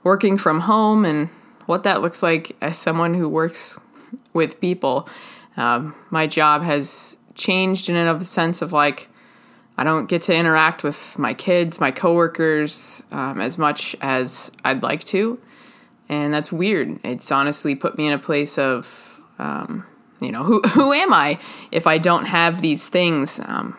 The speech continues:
I'm still a D C E and I'm still a child of God. Uh, I spend a whole lot of my time making, uh, devotion videos for families, adults, kids, anyone really that'll <laughs> sit and listen to me thump on the guitar and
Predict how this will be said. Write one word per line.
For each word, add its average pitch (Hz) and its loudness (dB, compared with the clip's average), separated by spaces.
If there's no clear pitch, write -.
I'm - -2
still 175 2
a 175 4
D 170 0
C 165 0
E - 2
and 165 2
I'm 151 -2
still 165 0
a 160 0
child 151 2
of 151 -4
God. 156 2
Uh, 131 0
I - -8
spend 185 -4
a 208 4
whole 175 4
lot 185 6
of 175 0
my 175 4
time 170 2
making, 156 0
uh, 131 -4
devotion 180 0
videos 165 2
for 143 2
families, 170 0
adults, 151 0
kids, - -4
anyone 139 -2
really 131 0
that'll 139 2
<laughs> - -8
sit 185 0
and 165 0
listen 160 -2
to 156 0
me 156 0
thump 170 0
on 147 2
the 151 0
guitar 160 2
and 156 -2